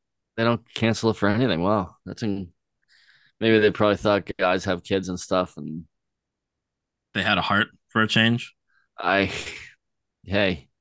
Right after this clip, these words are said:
Speaker 2: There must
Speaker 1: you
Speaker 2: have been
Speaker 1: know.
Speaker 2: a coup or something. <laughs> Change, change the, change the method of thinking in that office.
Speaker 1: I
Speaker 2: Good
Speaker 1: know.
Speaker 2: Lord.
Speaker 1: But yeah.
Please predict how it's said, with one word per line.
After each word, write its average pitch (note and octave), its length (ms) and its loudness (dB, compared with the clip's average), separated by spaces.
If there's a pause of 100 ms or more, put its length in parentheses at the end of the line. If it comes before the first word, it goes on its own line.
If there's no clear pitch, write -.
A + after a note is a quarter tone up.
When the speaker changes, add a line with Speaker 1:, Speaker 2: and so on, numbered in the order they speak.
(460)
Speaker 2:
There A2+ 100 0
must B2+ 140 4
Speaker 1:
you - 60 -2
Speaker 2:
have - 80 4
been A2+ 80 4
Speaker 1:
know. F#2 60 0
Speaker 2:
a - 20 -12
coup C#3 280 6
or G2+ 100 4
something. G#2+ 440 -2 (240)
<laughs> - 40 -8 (280)
Change, - 580 -2
change D3 220 -2
the, B2+ 180 -10 (240)
change - 360 0
the E3+ 160 0
method F3 300 2
of B2+ 100 0
thinking B2+ 320 -2
in A2 80 -4
that A#2+ 200 2
office. G2 360 -8 (460)
Speaker 1:
I G#2 180 -10
Speaker 2:
Good A#2 80 -6
Speaker 1:
know. G2+ 200 0
Speaker 2:
Lord. A2+ 240 -2 (1800)
Speaker 1:
But E2+ 160 -2
yeah. F2+ 340 2